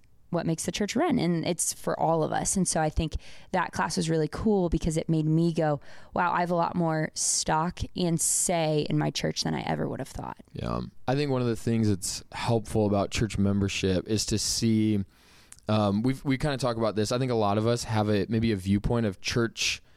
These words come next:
Speaker 2: as a whole, but then church membership as kind of like how we'd view a nonprofit. So I kinda mentioned this
Speaker 1: Mm.
Speaker 2: before, but think about, um, well, e-, even like a, a for-profit organization that maybe you're like a shareholder in. So we could use that illustration. So if you're a shareholder in a, in an organization,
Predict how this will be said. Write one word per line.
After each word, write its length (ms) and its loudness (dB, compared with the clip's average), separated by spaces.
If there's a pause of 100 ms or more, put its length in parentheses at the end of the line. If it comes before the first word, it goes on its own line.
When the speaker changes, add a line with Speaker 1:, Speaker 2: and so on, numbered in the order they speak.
(340)
Speaker 2:
as 160 0
a 80 2
whole, 500 4
but 160 0
then 140 0
church 200 -2
membership 460 0
as 380 2
kind 180 2
of 60 0
like 120 0
how 80 2
we'd 160 2
view 160 4
a 60 2
nonprofit. 680 -2
So 80 -2
I 40 2
kinda 140 -2
mentioned 260 0
this 120 4
Speaker 1:
Mm. 40 6
Speaker 2:
before, 300 2
but 240 -2
think 400 -4
about, 400 0
um, 400 2
well, 180 0
e-, 140 0
even 300 0
like 120 0
a, 200 2
a 60 2
for-profit 500 2
organization 640 2
that 80 4
maybe 200 2
you're 200 4
like 160 0
a 40 -2
shareholder 680 2
in. 260 2
So 140 0
we 60 2
could 100 -2
use 140 4
that 160 4
illustration. 500 0
So 200 2
if 120 -2
you're 80 4
a 60 0
shareholder 640 2 (420)
in 180 0
a, 300 2
in 140 0
an 80 4
organization, 920 0